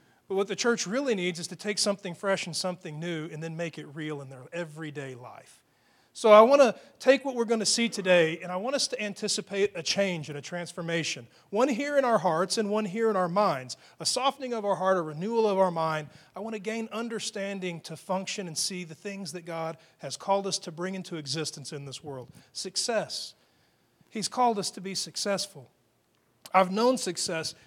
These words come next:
in my life in a number of different areas, and sometimes that success has come by sheer accident, where I look and I praise God and I say, "That's amazing, thank you, Jesus."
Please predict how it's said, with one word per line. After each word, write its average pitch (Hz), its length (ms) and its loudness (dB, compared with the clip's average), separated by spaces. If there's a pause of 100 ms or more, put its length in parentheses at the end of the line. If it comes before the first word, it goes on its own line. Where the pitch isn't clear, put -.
(100)
in 175 140 -4
my 170 160 4
life 160 340 0
in 175 80 -8
a 165 40 -8
number 175 300 -6
of 151 100 -8
different 156 300 -12
areas, 170 400 -6 (240)
and 170 140 -2
sometimes 240 680 0
that 196 240 -4
success 214 520 2
has 190 120 -10
come 220 240 -8
by 185 160 -4
sheer 311 400 -4
accident, 175 580 -2 (1040)
where 196 140 6
I 196 100 10
look 247 260 6
and 214 80 2
I 196 80 6
praise 226 340 2
God 208 340 2
and 170 60 -8
I 165 40 -8
say, 156 340 -6 (360)
"That's 214 340 6
amazing, 190 640 -2
thank 226 340 -2
you, 196 120 -8
Jesus." 160 800 -8